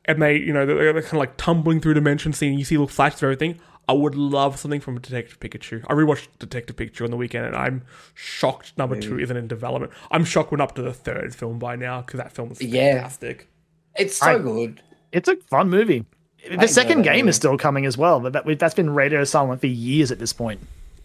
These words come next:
Speaker 1: Yeah, it's odd. Odd at best.
Speaker 2: I
Speaker 1: Speaking of odd at best,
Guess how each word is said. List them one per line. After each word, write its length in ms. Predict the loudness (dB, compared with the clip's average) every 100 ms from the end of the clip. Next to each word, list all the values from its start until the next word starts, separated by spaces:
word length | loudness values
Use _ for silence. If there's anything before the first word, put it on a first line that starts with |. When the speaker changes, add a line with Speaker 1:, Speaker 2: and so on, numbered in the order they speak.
| -20 -20 -18
Speaker 1:
Yeah, 340 | -12 -10 -8 -8
it's 280 | -12 -20 -20 _ _ _ _ -2
odd. 260 | 0 0 -2 _ _ _ _ _ 0
Odd 160 | 2
at 140 | 2 0
best. 320 | -4 -4 -6
Speaker 2:
I 100 | -8 -8 _ _ _ _ _ _ _ _ _ _ _ _ _ _ _ _ _ _ -14
Speaker 1:
Speaking 360 | 0 2 4 4
of 100 | 2 2
odd 140 | 2
at 140 | 2 -2
best, 380 | -4 -4 -8